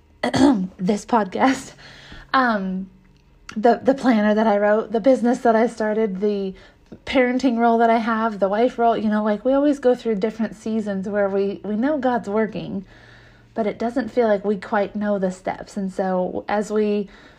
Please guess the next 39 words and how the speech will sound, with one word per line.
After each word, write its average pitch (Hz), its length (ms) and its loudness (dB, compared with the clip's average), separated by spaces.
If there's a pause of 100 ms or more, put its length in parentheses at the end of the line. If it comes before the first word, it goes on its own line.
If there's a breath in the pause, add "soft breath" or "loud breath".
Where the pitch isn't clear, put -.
(160 loud breath)
start - 360 0
to 226 380 -2
live 214 420 4
that 196 260 0
out 208 760 -2 (260 loud breath)
and 202 180 -6
present 202 380 -2
it 226 160 -4
to - 180 -8
others, 190 720 0 (720 loud breath)
the 202 160 0
plans 277 480 2
start 226 240 4
to 240 80 -2
kind 233 240 -2
of 214 260 -2 (200)
come 220 300 0
through, 202 340 0
you 170 140 -6
know, 175 160 -2
things 220 340 0
start 220 320 2
to, 190 460 0
to 196 260 -4
be 196 220 -6
put 214 200 -6
into 185 200 0
place. 262 580 0 (460 loud breath)
We 208 260 0
are 180 600 2
doing 262 360 2
the 262 100 4
thing. 247 640 0 (320 loud breath)
We're 196 120 -4
going 240 280 0
along 240 320 2
the 226 80 0
way. 220 380 2
So, 185 440 0